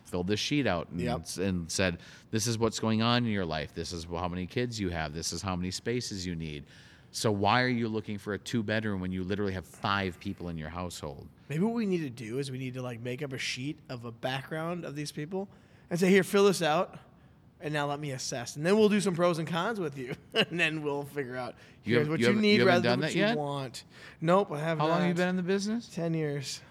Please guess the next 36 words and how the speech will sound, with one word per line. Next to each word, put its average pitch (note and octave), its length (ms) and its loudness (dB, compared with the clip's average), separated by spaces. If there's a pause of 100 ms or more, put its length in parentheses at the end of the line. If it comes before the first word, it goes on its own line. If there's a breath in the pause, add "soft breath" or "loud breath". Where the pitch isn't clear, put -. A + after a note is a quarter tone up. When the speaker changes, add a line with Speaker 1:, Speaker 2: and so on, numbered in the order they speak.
(560 loud breath)
Speaker 1:
I'm - 40 -20
just - 160 -12
kidding. - 280 -8
<laughs> A5 1300 4
Speaker 2:
I F3 100 2
tell - 200 2
them, - 120 6
"Give G#3+ 140 2
me G#3+ 80 4
your F#3+ 120 6
resume. D#3+ 500 2
I C#3+ 80 -2
wanna E3 160 -4
know E3 80 -2
where E3 80 0
you D3+ 100 0
worked." D3 520 -2 (580 loud breath)
No, G3+ 220 6
but F3 160 2
here's F3+ 420 0
the F#3+ 60 -4
one F#3+ 280 0
thing G#3 140 4
that's D#3+ 180 0
really, G3 480 4 (160)
that D#3 120 -2
people F#3+ 260 2
don't F3+ 220 4
understand D#3 440 2
about D3 360 -2 (300 loud breath)
realtors, D#3+ 420 4
'cause C3 180 -8 (380)
we C4 420 2 (540 loud breath)
also, C#3 680 2 (140)
as C#3+ 260 -4
realtors, E3+ 640 -2